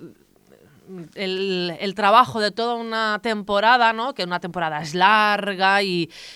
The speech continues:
y tiene su, su, su momento intenso,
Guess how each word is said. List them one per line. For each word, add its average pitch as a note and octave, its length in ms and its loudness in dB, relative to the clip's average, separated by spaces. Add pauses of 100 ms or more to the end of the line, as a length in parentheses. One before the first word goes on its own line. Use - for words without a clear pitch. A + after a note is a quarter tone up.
y E3 360 -6
tiene F3 280 -6
su, E3 1160 -2
su, D#3+ 580 -8
su G3 160 -8
momento F3+ 280 -4
intenso, G3 500 -4